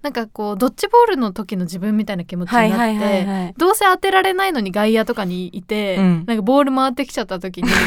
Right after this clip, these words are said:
Speaker 2: <laughs>
Speaker 1: ほんと申し訳ないみたいな時の気持ちを思い出しちゃうから。
Speaker 2: あ、わかるよ。
Speaker 1: どうせ使えないのにこいつって
Speaker 2: でも
Speaker 1: 思われたくない。
Speaker 2: こっそり訓練してってもいいんだよ、別に。家で自主練して。
Speaker 1: あ、そんなんあんの？練習モードみたいな。
Speaker 2: <laughs> ないんだけど。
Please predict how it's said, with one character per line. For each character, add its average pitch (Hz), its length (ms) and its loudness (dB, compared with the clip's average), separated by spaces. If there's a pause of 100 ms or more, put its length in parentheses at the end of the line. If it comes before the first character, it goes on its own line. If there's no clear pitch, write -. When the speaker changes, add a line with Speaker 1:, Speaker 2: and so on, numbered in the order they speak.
Speaker 2:
<laughs> 226 220 2
Speaker 1:
ほ 269 100 2
ん 254 40 0
と 277 100 2
申 277 200 0
し - 40 -4
訳 285 200 -2
な 311 120 2
い 277 60 0
み 254 120 -4
た 240 140 0
い 226 60 0
な 240 380 0
時 262 240 -2
の 190 80 -4
気 214 100 -6
持 196 120 -4
ち 190 80 -6
を - 20 -4
思 208 160 0
い 226 40 2
出 233 120 -2
し - 40 -14
ち 196 80 -10
ゃ 160 40 -2
う - 40 -2
か - 120 -6
ら。 202 120 2
Speaker 2:
あ、 190 40 2
わ 185 60 0
か 196 120 -4
る 175 80 -2
よ。 156 160 -10 (340)
Speaker 1:
ど 311 160 2
う - 20 2
せ 359 140 -4
使 - 240 0
え 370 100 4
な 370 140 2
い 320 60 -2
の 214 80 -2
に 175 100 -6
こ 208 160 -6
い 202 60 -6
つ 220 120 -8
っ 214 40 -12
て - 440 -12
Speaker 2:
で 285 60 0
も 294 80 2
Speaker 1:
思 214 100 0
わ - 80 4
れ - 60 2
た 554 40 4
く - 40 6
な 370 40 6
い。 - 40 4
Speaker 2:
こ - 80 -8
っ - 20 4
そ 403 40 6
り - 40 4
訓 359 60 4
練 214 140 4
し - 60 -4
て - 80 0
っ - 20 2
て - 120 -12
も 160 80 -4
い 208 40 0
い - 20 0
ん 196 40 0
だ 165 80 0
よ、 139 40 -4
別 156 220 -6
に。 151 140 -8 (380)
家 262 220 -2
で 285 320 0 (140)
自 214 120 -2
主 233 140 -4
練 262 180 -6
し - 60 -12
て。 302 360 -4
Speaker 1:
あ、 - 40 -20
そ 339 100 -2
ん 339 40 0
な 349 80 2
ん - 40 2
あ 269 80 2
ん 254 60 2
の？ 185 100 -4
練 254 220 2
習 262 160 -4
モ 254 160 0
ー - 20 -2
ド 202 140 -10
み 190 100 0
た 262 120 2
い 208 40 -6
な。 233 60 0
Speaker 2:
<laughs> - 0 -
な 226 80 0
い 202 40 -2
ん 160 40 -2
だ 185 80 2 (160)
け 370 260 2
ど。 330 120 -2